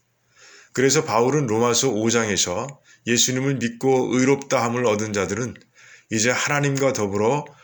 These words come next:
화평을 누릴 수 있게 되었다고 선포합니다. 또한 에베소서 이 장에선 예수님을 믿는 사람들은 주님의 피를 통해 연결된 화평의 공동체,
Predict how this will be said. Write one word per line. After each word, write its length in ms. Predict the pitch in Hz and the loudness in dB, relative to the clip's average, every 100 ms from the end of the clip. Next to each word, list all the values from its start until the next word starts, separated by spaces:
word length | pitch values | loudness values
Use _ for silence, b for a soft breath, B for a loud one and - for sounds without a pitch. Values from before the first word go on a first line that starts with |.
| B - | B -8
화평을 560 | - - - 151 151 | -6 -6 -4 0 0
누릴 240 | 131 113 120 | 0 0 2
수 160 | - | 2
있게 240 | 120 - 113 | 0 -2 -2
되었다고 500 | 101 98 98 92 101 | 0 -2 -2 -2 -2
선포합니다. 920 | - 143 139 113 101 92 90 80 - - b b b b b b - | -2 -4 -4 -4 -2 -4 -4 -6 -10 -20 b b b b b b -2
또한 200 | 135 147 | 0 2
에베소서 520 | 117 117 131 131 147 | 2 2 2 2 0
이 120 | 117 | 2
장에선 560 | 117 117 110 - 139 101 _ _ B B B | 2 0 0 0 -2 -6 _ _ B B B
예수님을 540 | - 123 - 143 147 156 | 0 2 2 2 0 0
믿는 420 | 123 123 131 131 | 0 0 -2 0
사람들은 720 | 120 113 110 104 110 160 175 B B B - | -2 0 -2 -2 -2 -2 -6 B B B -4
주님의 420 | 123 120 131 135 | -2 0 0 0
피를 280 | - 151 147 | -2 0 -2
통해 300 | 123 120 117 | -2 0 2
연결된 640 | 104 101 101 95 127 92 B B B | 0 0 -2 -2 -4 -6 B B B
화평의 500 | - 147 143 151 143 | -8 -6 -4 -2 -2
공동체, 800 | 127 110 107 101 90 95 95 151 | -2 -4 -4 -4 -2 -2 -2 -2